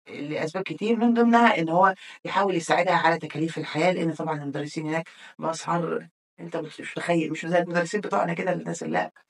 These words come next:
فبدأ إن هو يشرح لها في خلال فيديو conference، أو بعد كده فيديوهات، وبعد كده فيديو كان بيسجله في وقت فراغه، وبعد كده يبعته لها، وبعد كده لما كان مش بيبقى فاضي إن هو يقف قدام الكاميرا، كان بيسلط ال-،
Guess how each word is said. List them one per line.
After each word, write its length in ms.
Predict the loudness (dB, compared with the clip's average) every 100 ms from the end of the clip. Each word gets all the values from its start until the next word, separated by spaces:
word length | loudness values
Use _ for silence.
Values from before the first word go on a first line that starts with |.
| -20 -20 -20 _
فبدأ 380 | 2 4 4
إن 100 | 2
هو 320 | 2 2 6 6 6 4
يشرح 380 | 0 2 2
لها 600 | 4 4 4 0 -2 -2
في 180 | 0 -2
خلال 280 | 0 0 0
فيديو 240 | 0 -2
conference، 580 | 2 2 2 -2 -2 -10 -16 -20 -12 -2
أو 220 | 4 4
بعد 220 | 4 0
كده 180 | -2 -2
فيديوهات، 600 | -2 -2 2 4 4 4
وبعد 140 | -2 -2
كده 300 | 2 2 4
فيديو 220 | 0 -2
كان 120 | -2
بيسجله 580 | -6 -6 -6 -2 -2 -2 -8 -20 _
في 120 | 0
وقت 180 | 0 -2
فراغه، 300 | 0 2 2 0
وبعد 220 | -2 -2
كده 160 | 0 2
يبعته 320 | 2 0 0
لها، 80 | 2
وبعد 180 | 4 4
كده 160 | 4
لما 100 | 2
كان 140 | 2 2
مش 180 | 0 0
بيبقى 240 | -4 -4
فاضي 200 | 2 2
إن 100 | 4
هو 80 | 4
يقف 240 | 4 4
قدام 160 | 0 -2
الكاميرا، 300 | -2 -4 -4 -6 -18 -8
كان 180 | -4 0
بيسلط 500 | -2 0 2 2 0
ال-، 360 | -6 -10 -14